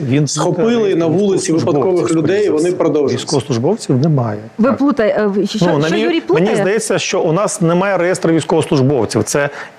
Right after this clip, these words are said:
Speaker 1: там, ну, це інша історія. Мені здається,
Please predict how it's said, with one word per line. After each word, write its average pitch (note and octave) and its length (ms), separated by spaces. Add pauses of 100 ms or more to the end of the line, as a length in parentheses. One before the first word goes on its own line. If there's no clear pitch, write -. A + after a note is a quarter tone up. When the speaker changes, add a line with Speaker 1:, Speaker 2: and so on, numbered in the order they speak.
Speaker 1:
там, B2 400
ну, A#2+ 340
це D#3+ 160
інша E3 220
історія. A#2 340
Мені D#3 300
здається, B2 420